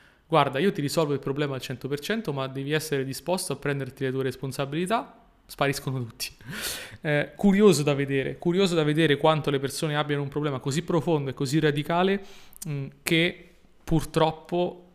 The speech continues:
ma purtroppo non sono disposte a fare nulla a riguardo. È pazzesco vedere questa cosa, mi dispiace tantissimo, eh, perché la soluzione c'è, eh, ma richiede un impegno, richiede, ehm, veramente mettersi lì a capire, usare la testa, usare il cervello, mettersi in gioco,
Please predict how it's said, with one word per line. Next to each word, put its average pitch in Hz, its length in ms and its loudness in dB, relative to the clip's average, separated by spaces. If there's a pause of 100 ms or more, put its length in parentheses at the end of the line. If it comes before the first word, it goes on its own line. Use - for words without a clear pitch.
ma 160 300 2
purtroppo 165 680 -4
non 139 140 -4
sono 170 220 -6
disposte 156 400 -6
a - 20 0
fare 139 240 -2
nulla 156 220 -2
a - 20 -2
riguardo. 131 520 -4
È - 80 -12
pazzesco - 600 -4
vedere 139 320 0
questa 135 300 -4
cosa, 135 260 -2
mi 139 160 -4
dispiace 170 480 2
tantissimo, 143 720 -6 (680)
eh, 143 280 -4
perché 151 240 -4
la 151 80 2
soluzione 147 340 -2
c'è, 160 360 0
eh, 147 60 -12 (220)
ma 135 680 -10 (240)
richiede 147 520 0
un 131 100 -2
impegno, 127 520 -4
richiede, 147 640 -2 (320)
ehm, 135 680 -12 (280)
veramente 147 400 -2
mettersi 151 440 -2
lì 151 80 0
a 151 60 2
capire, 143 400 -2
usare 156 240 0
la 147 80 2
testa, 135 300 -2
usare 147 180 -2
il 147 60 -6
cervello, 135 420 -4
mettersi 147 400 -4
in 139 80 -4
gioco, 127 420 -2